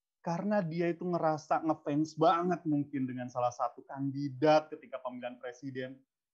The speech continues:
menjadi maniak gitu loh, menjadi sangat apa ya, apapun, eh, pokoknya harus yang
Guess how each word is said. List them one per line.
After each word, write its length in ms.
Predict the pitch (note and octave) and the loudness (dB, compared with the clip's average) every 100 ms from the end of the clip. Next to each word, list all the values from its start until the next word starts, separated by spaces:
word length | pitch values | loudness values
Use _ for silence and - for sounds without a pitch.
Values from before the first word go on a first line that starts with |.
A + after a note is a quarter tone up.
| - | -6
menjadi 880 | F#3 F3 E3+ E3+ D3 F3 F3 E3+ F#3+ | -2 0 0 0 -2 -6 -6 -8 -2
maniak 560 | F3+ F#3 G3+ G3+ - C3+ | 0 0 0 0 -2 -8
gitu 240 | B2+ A#2 | -8 -8
loh, 200 | G#2 - - | -10 -12 -2
menjadi 800 | D#3+ C#3 D#3+ D#3 D#3+ E3+ E3+ E3 _ _ | 0 2 2 0 -4 -4 -6 -10 _ _
sangat 480 | - E3+ D#3+ E3+ E3 - | -12 -8 -2 -2 -2 -4
apa 280 | F#3 - D3 | -8 -8 -8
ya, 160 | A2 G#2+ - | -6 -6 -4
apapun, 800 | D#3+ - F3+ - C4+ D4 F3 A#2+ - _ - | -2 2 0 0 -4 -2 0 -4 -8 _ -8
eh, 100 | D#3+ | -6
pokoknya 360 | E3 F3 F#3+ G#3 | -4 -4 -2 -2
harus 360 | E3 E3+ F#3+ - | -2 -2 -6 -2
yang 360 | E3 E3+ E3+ | 0 0 -4